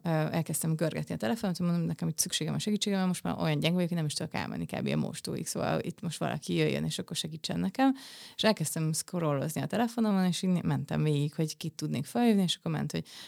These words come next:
hát ő kilenctől ötig dolgozik, kilenctől ötig dolgozik, vagy ez egy tizenegy órakor voltam reggel nyolckor is. Akkor mentem végig, hogy, hogy ez már dolgozik, már dolgozik, már dolgozik, ezt most nem tudom hívni, ez így,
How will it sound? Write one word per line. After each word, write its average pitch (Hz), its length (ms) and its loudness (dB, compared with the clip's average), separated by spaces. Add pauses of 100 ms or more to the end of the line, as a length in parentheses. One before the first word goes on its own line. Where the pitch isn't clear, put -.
hát - 260 2
ő 139 100 2
kilenctől 220 540 2
ötig 175 180 -6
dolgozik, 151 360 -4
kilenctől 190 460 -2
ötig 160 180 -6
dolgozik, 160 420 -6
vagy 175 120 2
ez 180 120 0
egy 170 120 2 (140)
tizenegy 170 400 2
órakor 151 220 -2
voltam - 280 -2
reggel - 240 -4
nyolckor - 440 -8
is. 180 140 -8
Akkor - 160 2
mentem 170 340 6
végig, 156 260 2
hogy, 175 160 -4 (800)
hogy 175 100 6
ez 165 120 2
már 151 260 0
dolgozik, 202 400 0
már - 120 -2
dolgozik, 190 380 2
már 160 100 -2
dolgozik, 202 520 2
ezt - 220 -6
most - 200 -6
nem 240 140 2
tudom 190 180 0
hívni, 170 360 2
ez 190 240 0
így, 202 200 -4